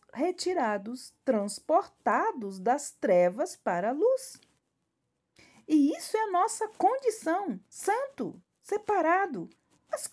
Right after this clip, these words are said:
como isso aconteceu? Lá em Co-, Colossenses, capítulo um, treze,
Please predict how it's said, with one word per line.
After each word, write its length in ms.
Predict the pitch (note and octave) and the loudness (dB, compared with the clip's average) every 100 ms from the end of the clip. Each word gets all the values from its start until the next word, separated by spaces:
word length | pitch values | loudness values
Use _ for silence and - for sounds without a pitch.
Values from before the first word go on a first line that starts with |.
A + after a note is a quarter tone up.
| _ | _
como 460 | E4+ G#4+ C#5 C#4 G#3+ | 6 6 4 -2 -4
isso 260 | G#3 - | -6 -8
aconteceu? 640 | F3 F3 E3+ E3 - G#2+ - _ _ _ _ _ - | -8 -8 -8 -10 -10 -14 -14 _ _ _ _ _ -4
Lá 140 | F#3+ | -2
em 60 | F#3+ | -2
Co-, 340 | G3 D4+ C#4 - _ | -2 0 -2 -4 _
Colossenses, 800 | - G#3 F#3+ G3 G3 A3 B3+ A#3 | -2 0 0 -4 -4 -4 -4 -8
capítulo 540 | - F3+ - G#3 - F3+ | -8 -10 -10 -14 -10 -8
um, 160 | G#3 | -8
treze, 560 | A3 E3+ F#3+ A#3 G3 | -6 -4 -4 -4 -8